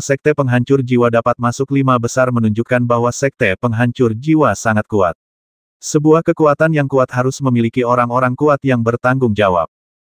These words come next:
Jika lawannya terlalu kuat dan dia benar-benar bukan tandingannya, dia harus mencari cara lain. Yuan Yangning berkata, dikatakan bahwa Sekte Duanhun memiliki tiga orang kuat di alam inti emas.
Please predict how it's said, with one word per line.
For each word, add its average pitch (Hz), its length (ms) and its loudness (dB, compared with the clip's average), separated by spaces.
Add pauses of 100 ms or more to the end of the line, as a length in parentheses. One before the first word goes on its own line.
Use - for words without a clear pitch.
(200)
Jika 147 320 0
lawannya 156 480 2
terlalu 127 320 2
kuat 123 240 2
dan 123 160 2
dia 120 160 2
benar-benar 117 560 0
bukan 127 320 -2
tandingannya, 135 640 0 (160)
dia 139 240 0
harus 120 320 -2
mencari 123 400 0
cara 107 320 0
lain. 85 320 -2 (720)
Yuan 160 320 2
Yangning 165 320 0
berkata, 147 400 0
dikatakan 127 480 -2
bahwa 113 240 0
Sekte 123 400 -2
Duanhun 127 400 0
memiliki 120 480 0
tiga 139 240 0
orang 123 240 0
kuat 139 320 0
di 117 160 -2
alam 127 320 0
inti 110 240 -2
emas. 90 480 -6